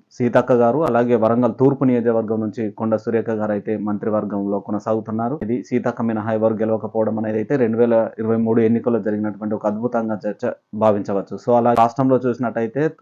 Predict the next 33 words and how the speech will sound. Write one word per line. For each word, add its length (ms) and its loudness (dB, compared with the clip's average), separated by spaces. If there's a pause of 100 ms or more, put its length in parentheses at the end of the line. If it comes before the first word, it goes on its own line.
(120)
గత 120 0
తొమ్మిది 420 2
సంవత్సరాలుగా 580 2
పరిపాలించినటువంటి 1080 -2
బీఆర్ఎస్ 520 0
ప్రభుత్వం, 480 -2 (420)
ఆ, 340 4 (100)
ఈ 160 6
రెండు 220 6
వేల 160 6
ఇరవై 180 4
మూడులో 480 4 (460)
ఓడిపోవడం 500 6
జరిగింది. 360 2
అలాగే 300 4
కొత్త 220 -2
కాంగ్రెస్ 500 4
పార్టీ 300 4
ప్రభుత్వాన్ని 600 0
ఏర్పాటు 340 0
చేయడం, 220 2
సీఎంగా 720 2
రేవంత్ 360 0
రెడ్డి 200 0
గారిని 340 0
నియమించడం 500 -2
అయితే 300 -4
రెండు 220 -2
వేల 140 2
ఇరవై 140 0
మూడులో 320 -2
జరిగిందని 420 -4
చెప్పవచ్చు. 600 -10